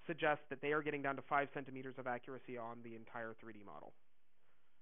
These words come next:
which is, you know, it, it, there's been some recent things about, you know, "Oh, we're gonna model trees from, you know, satellites or planes and whatnot." Their accuracy is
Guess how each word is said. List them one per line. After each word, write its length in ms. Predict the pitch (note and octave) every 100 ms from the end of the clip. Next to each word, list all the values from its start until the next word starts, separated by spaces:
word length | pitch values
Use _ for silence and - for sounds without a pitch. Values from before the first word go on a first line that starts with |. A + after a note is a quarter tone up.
| - -
which 200 | C3+ -
is, 200 | C3+ B2 B2 - - -
you 100 | C#3+
know, 120 | C3
it, 240 | D#3 E3 D#3 D3+ -
it, 120 | F3+ F3
there's 160 | F#3+ F3
been 160 | F3+
some 160 | E3 E3
recent 280 | E3 E3 D#3
things 180 | D3+
about, 260 | D3 D3 D3+
you 80 | D3+
know, 80 | D#3+
"Oh, 60 |
we're 160 | F3 E3
gonna 120 | E3
model 220 | D3+ D3
trees 280 | C#3+ E3 D3+
from, 180 | - C3+ A#2 -
you 100 | C#3+
know, 140 | A#2+ - -
satellites 460 | C#3+ C3 B2 A#2+ B2+
or 300 | A#2+ A#2+ A#2+
planes 280 | - C3 B2
and 120 | A#2+
whatnot." 320 | A2+ G#2+ G#2+ - - - -
Their 100 | D#3
accuracy 540 | E3 F3+ D#3+ - D#3
is 100 | C#3+